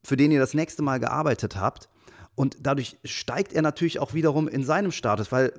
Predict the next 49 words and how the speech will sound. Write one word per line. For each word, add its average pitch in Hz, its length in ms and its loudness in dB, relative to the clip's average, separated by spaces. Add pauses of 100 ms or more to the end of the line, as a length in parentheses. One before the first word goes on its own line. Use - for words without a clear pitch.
(120)
wenn 120 340 0
ich - 160 0
einem 156 160 2
eine 135 140 0
Empfehlung 190 500 0
gebe, 104 300 -2
was 120 180 -2
will 240 120 0
ich - 100 -6
denn 117 140 -2
dann? 107 120 0
Dann 110 120 0
will 165 80 2
ich 185 100 -4
doch 151 120 -4
die 135 100 -6
Bestätigung 135 720 2
haben, 127 320 2
dass - 260 -2
ich - 360 -2
eine 156 100 6
gute 175 320 -2
Wahl 175 180 2
getroffen 185 480 0
habe 180 320 0 (340)
und 139 200 2
ich - 100 -6
möchte 151 240 -2
mir 143 240 -2
auch 135 80 -8
von 143 220 -2
ihm 196 140 2
bestätigen 135 520 -2
lassen, 127 260 -2
dass 135 140 -4
es 131 60 -10
eine 139 100 -2
gute 156 240 -6
Empfehlung 156 400 -2
für - 140 -4
ihn 185 240 -2
war. 95 100 -2
Das - 140 -8
ist 131 120 -12
doch 143 60 -4
immer 180 180 2
so, 101 120 -2
wenn 92 80 -4
man 90 240 -4